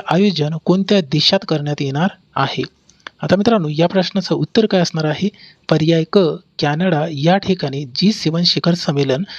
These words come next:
दोन हजार पंचवीसचे आयोजन केले जाणार आहेत मित्रांनो. ठीक आहे, स्पष्टीकरणामध्ये पाहूया काय दिलेलं आहे. प्रश्न,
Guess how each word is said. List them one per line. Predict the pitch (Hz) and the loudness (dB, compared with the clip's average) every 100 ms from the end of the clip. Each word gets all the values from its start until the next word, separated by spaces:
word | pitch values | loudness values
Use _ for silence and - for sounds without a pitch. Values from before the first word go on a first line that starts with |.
| - - - | -20 -20 0
दोन | 160 208 | 2 4
हजार | 180 160 175 | 2 0 -2
पंचवीसचे | 165 156 - 165 - 165 | -2 -6 0 0 0 0
आयोजन | 135 135 135 190 220 _ _ _ _ - | 0 -2 0 0 0 _ _ _ _ -2
केले | 151 160 165 | 0 2 0
जाणार | 139 143 165 - | -2 -2 -4 -2
आहेत | 135 147 131 | -2 -2 -6
मित्रांनो. | 127 127 123 123 | -8 -8 -8 -4
ठीक | 143 190 | 0 0
आहे, | 214 _ _ - | 0 _ _ -4
स्पष्टीकरणामध्ये | - 151 - 180 180 180 170 160 | 0 0 2 2 0 0 0 2
पाहूया | 165 170 185 | 2 2 0
काय | 175 151 | 0 0
दिलेलं | 160 165 165 | 0 2 0
आहे. | 151 180 214 - - - | 2 0 0 -10 -20 -2
प्रश्न, | 156 - | 0 2